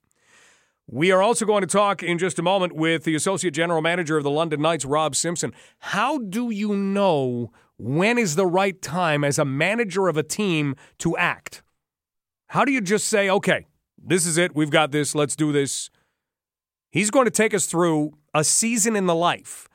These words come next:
and it will not take nine months. It'll take about nine minutes. Do want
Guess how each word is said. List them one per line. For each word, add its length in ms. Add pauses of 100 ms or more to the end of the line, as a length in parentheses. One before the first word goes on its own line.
(200)
and 160
it 140
will 240
not 220
take 160
nine 220
months. 360 (300)
It'll 180
take 220
about 260 (160)
nine 320
minutes. 260 (380)
Do 120
want 120